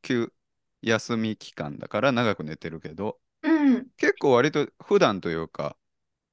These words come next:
Speaker 1: 一年の多くの時間は割と寝る時間は短い。
Speaker 2: 短い。まあ、短いっていうか、
Speaker 1: うん。
Speaker 2: まあ、五時間ぐらいかな。
Speaker 1: ああ。それは、なんか、考えたことってありますか？その、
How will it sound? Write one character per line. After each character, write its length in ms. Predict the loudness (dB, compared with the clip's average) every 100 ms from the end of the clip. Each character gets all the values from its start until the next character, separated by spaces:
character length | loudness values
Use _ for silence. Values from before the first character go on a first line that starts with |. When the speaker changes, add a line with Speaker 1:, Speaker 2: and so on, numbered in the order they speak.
| -10
Speaker 1:
一 240 | -6 -2
年 200 | 2 2 2
の 240 | 2 2
多 80 | 2
く 140 | 0
の 180 | -2 -4
時 180 | -6 -10
間 340 | -2 0 0
は 120 | 2
割 240 | 4 2 0
と 240 | -6 -8 -8
寝 240 | -4 -2
る 100 | 0
時 140 | -2 -4
間 120 | -4
は 40 |
短 320 | -4 -4 -8 -12 _ _ -2
い。 120 | -2 -4 _ _ _ _ _ _ _ -4
Speaker 2:
短 360 | 0 2 6 10 10 8
い。 40 |
ま 100 | 6
あ、 20 | 4
短 340 | 6 4 6
い 20 |
っ 20 | 6
て 60 |
い 20 |
う 20 | 8
か、 40 |
Speaker 1:
う 20 |
ん。 20 |
Speaker 2:
ま 60 | 6
あ、 20 |
五 160 | 6 6
時 140 | 6
間 180 | 6 4
ぐ 80 | 6
ら 120 | 4
い 60 | 2
か 120 | -4
な。 180 | -6 -10 -12 -14 _ _ 0
Speaker 1:
あ 760 | 4 6 6 4 2 -2 -4 -8
あ。 20 | _ _ _ _ _ _ -2
そ 160 | 4
れ 80 | 6
は、 140 | 6 6
な 140 | 2
ん 60 | 0
か、 140 | -2
考 360 | -2 0 2 4
え 60 | 4
た 120 | 2
こ 120 | 0
と 100 | -2
っ 40 | -2
て 100 | 0
あ 60 |
り 80 | 0
ま 180 | -2 -6
す 120 | -8
か？ 260 | -14 -14 -14 _
そ 200 | -6 -4
の、 200 | -4